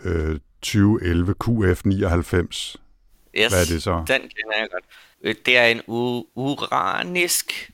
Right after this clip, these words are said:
Speaker 2: tro-, trojan, som, øh, vi opdagede som del af mit, øh, P H D-afhandlingsprojekt. Øh, så det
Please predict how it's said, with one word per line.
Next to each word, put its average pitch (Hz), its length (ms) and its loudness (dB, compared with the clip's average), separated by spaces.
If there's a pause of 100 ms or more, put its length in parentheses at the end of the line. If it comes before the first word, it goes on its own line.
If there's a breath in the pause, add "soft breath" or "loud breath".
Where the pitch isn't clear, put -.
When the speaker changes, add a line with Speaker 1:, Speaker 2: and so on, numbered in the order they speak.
(120)
Speaker 2:
tro-, - 240 -12 (140)
trojan, 139 560 0 (420)
som, 117 340 -2
øh, 107 340 6 (360)
vi 113 100 0
opdagede 117 480 2
som 104 220 -8
del 87 240 -2
af 110 140 0
mit, 98 340 -4
øh, 90 200 -2
P - 120 -12
H 104 40 -2
D-afhandlingsprojekt. - 1900 -4 (1000 loud breath)
Øh, 101 220 0
så - 180 -2
det 123 400 2